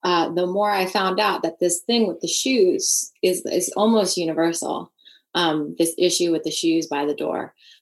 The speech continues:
But really, it's the symbol of that one thing, that one thing that happens all of the time, that if it happens one more time, then that's it. And that, that's the straw that breaks the camel's back.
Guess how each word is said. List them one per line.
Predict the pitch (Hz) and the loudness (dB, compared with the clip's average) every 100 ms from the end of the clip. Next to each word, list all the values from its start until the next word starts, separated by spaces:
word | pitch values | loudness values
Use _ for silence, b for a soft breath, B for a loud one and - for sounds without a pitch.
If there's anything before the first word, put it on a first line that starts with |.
| - | -8
But | - | -6
really, | 190 294 247 220 196 | -2 0 2 0 0
it's | 185 - | -2 -4
the | 180 | -4
symbol | - 214 202 185 185 | -4 -4 -4 -4 -4
of | 170 | -4
that | 165 147 | -6 -8
one | 165 196 226 233 233 226 226 - - | -8 -6 -4 -4 -2 -2 -4 -10 -6
thing, | 202 160 143 - - _ _ - | -4 -4 -6 -10 -16 _ _ -8
that | 175 - | -6 -4
one | 185 226 254 262 262 | -2 2 4 4 2
thing | - 190 151 160 | 0 -2 -2 -6
that | 156 - | -8 -10
happens | 190 180 175 170 | -10 -10 -12 -8
all | 185 202 | -6 -4
of | 214 | -4
the | 226 | -8
time, | 208 165 151 156 170 | -10 -10 -10 -10 -10
that | 165 | -10
if | 170 | -10
it | - | -10
happens | 208 202 190 170 | -8 -6 -8 -4
one | 185 214 262 | 0 4 4
more | 240 220 | 4 2
time, | 220 240 165 160 262 - _ _ _ _ _ _ _ - - | 0 -4 -4 -4 -6 -8 _ _ _ _ _ _ _ -16 -14
then | 139 147 | -8 -6
that's | 143 - | -6 -6
it. | - - _ | -8 -10 _
And | - 156 | -12 -10
that, | - - - | -10 -12 -12
that's | 147 - | -10 -8
the | 143 | -8
straw | - 139 | -8 -10
that | 139 | -10
breaks | 135 139 - | -8 -8 -10
the | |
camel's | 151 135 135 - | -14 -18 -18 -14
back. | 151 131 | -12 -14